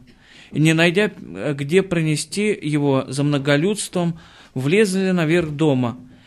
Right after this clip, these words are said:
и сквозь кровлю спустили его с постели на середину перед Иисусом. И он, видя веру их,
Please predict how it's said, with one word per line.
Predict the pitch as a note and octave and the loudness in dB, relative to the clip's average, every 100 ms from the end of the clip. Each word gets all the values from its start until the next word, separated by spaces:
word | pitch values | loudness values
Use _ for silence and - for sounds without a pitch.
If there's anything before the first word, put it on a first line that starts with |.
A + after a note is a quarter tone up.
| - | -10
и | C#3+ | -6
сквозь | B2+ - F3+ E3+ | -4 0 0 0
кровлю | F3+ G3 G3+ F#3+ | 0 2 2 2
спустили | F3+ - C3+ - F#3 F#3+ | 0 -2 -6 -4 0 2
его | F3+ E3+ D#3 | 4 4 0
с | |
постели | - C#3 C3 - E3 E3 | -2 -4 -4 -2 0 0
на | D3+ C3 | -2 -4
середину | - B2+ B2+ D3+ D3+ | -4 -6 -4 -2 -2
перед | C#3+ D3 C#3 C#3 | -4 -4 -4 0
Иисусом. | C#3+ C#3 C#3+ A#2 - - _ _ _ - - - - - | 0 -2 -6 -8 -10 -18 _ _ _ -20 -20 -20 -20 -2
И | D3 | 2
он, | G3 G#3 | 4 4
видя | F3 E3 E3+ | 4 4 4
веру | D3 F#3+ A3 G#3 | 4 4 4 2
их, | - E3 E3+ F3 - | -2 0 0 0 -8